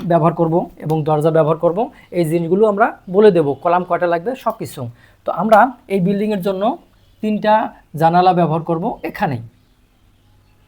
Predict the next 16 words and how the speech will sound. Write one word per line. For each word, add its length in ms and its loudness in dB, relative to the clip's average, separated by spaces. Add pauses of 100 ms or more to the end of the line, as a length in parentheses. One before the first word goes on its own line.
(760)
এখানেই, 420 -2 (1500)
এখানে 260 -4 (960)
এবং 180 -2 (120)
এখানে। 260 -2 (340)
আমরা 200 4 (160)
খরচ 260 2
কমানোর 320 2
জন্য 140 0 (400)
তিনটি 280 0 (360)
জানালা 380 6
দেব, 100 4 (440)
দিলাম। 220 4 (340)
এখন 280 4
যদি 180 4
মনে 220 4
করেন 240 4